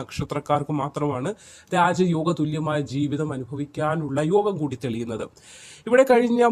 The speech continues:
മാർച്ച് പതിനാലിന്, ആ, സൂര്യൻ കുംഭം രാശിയിൽ നിന്ന് മീനം രാശിയിലേക്ക് എത്തിക്കഴിഞ്ഞിരിക്കുന്നു. അപ്പോൾ മീനത്തിൽ സൂര്യൻ കൂടി എത്തിയതോടെ ചതുർഗ്രഹ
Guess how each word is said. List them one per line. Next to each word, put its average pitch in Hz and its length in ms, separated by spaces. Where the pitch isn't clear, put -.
മാർച്ച് 170 400
പതിനാലിന്, 139 600
ആ, - 20
സൂര്യൻ 165 380
കുംഭം 147 380
രാശിയിൽ 147 440
നിന്ന് 135 220
മീനം 127 340
രാശിയിലേക്ക് 143 600
എത്തിക്കഴിഞ്ഞിരിക്കുന്നു. 123 720
അപ്പോൾ 208 140
മീനത്തിൽ 262 340
സൂര്യൻ 220 340
കൂടി 196 220
എത്തിയതോടെ 156 680
ചതുർഗ്രഹ 160 460